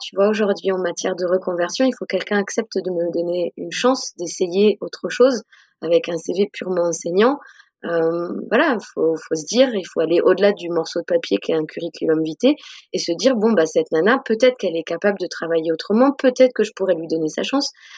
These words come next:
Et en attendant que je tombe sur cette personne et sur cette opportunité qu'on me donne une chance de faire autre chose,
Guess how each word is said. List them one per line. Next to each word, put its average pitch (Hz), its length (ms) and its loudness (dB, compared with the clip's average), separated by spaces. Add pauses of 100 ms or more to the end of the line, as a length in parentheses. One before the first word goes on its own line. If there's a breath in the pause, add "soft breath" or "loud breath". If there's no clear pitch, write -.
(180 loud breath)
Et 165 120 6
en 185 100 8
attendant 240 440 4
que 208 180 -2
je 175 120 -4
tombe 196 220 -2
sur - 160 -8
cette - 200 -4
personne 220 380 2
et 190 60 4
sur - 220 -12
cette - 220 -4
opportunité 180 680 -2
qu'on 190 160 -6
me 165 140 -2
donne 170 200 2
une 160 140 -6
chance 202 260 -2
de 180 140 -4
faire 160 140 -8
autre 156 260 -4
chose, 254 280 4